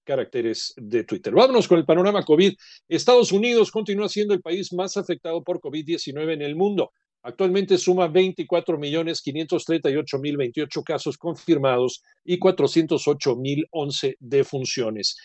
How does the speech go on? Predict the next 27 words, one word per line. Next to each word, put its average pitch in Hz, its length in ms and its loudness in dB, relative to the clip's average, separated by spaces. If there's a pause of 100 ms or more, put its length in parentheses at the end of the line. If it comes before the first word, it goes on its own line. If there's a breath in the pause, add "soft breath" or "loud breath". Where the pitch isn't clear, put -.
(160 loud breath)
Le 135 120 -2
sigue 202 260 6
India 170 600 2 (200)
con 143 200 -4
diez 196 240 4
millones 180 380 2
seiscientos 160 520 -4
diez 127 280 -4
mil 180 200 -4
ochocientos 151 600 -6
ochenta 139 320 -4
y 123 60 0
tres 139 240 -6
casos 131 340 -2
confirmados 143 800 2 (180)
y 131 140 -8
ciento 170 340 4
cincuenta 139 480 -2
y 120 60 4
dos 120 180 0
mil 127 220 -6
ochocientos 127 600 -6
sesenta 120 360 -4
y 107 40 -2
nueve 113 180 0
víctimas 110 640 -4
mortales. 95 520 -4